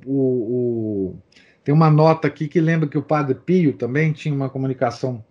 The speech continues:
é, muito terna com, com o anjo, né? Muito, é, o Padre Pio também dizia aos seus, é, a, às pessoas que viajavam, né?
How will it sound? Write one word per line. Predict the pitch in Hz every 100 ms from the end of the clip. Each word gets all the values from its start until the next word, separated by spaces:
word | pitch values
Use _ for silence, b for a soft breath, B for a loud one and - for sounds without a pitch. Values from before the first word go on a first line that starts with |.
| _ _ _ _ _ _ _ _
é, | 113 120 117 110 78 - - _ _ _
muito | 127 139 143 143 131 120 -
terna | - 147 143 123
com, | 113 113 110
com | - 107
o | 110
anjo, | 160 143 117
né? | 120
Muito, | 120 120 117 117 101 80 - _ _ _ _ _ _ _ _ _ _ _ b b b b b b _ _
é, | 104 113 113 110 107 98 _ _ _ -
o | 117
Padre | 147 143 139
Pio | 160
também | 156 156 165
dizia | 165 131 143 170 143
aos | 135 -
seus, | 139 123 101 - - -
é, | 117 113 110 104 95 -
a, | - 107 90
às | 113
pessoas | - 139 - 156 147
que | 135
viajavam, | 127 143 107 135 151 131 110 113
né? | 135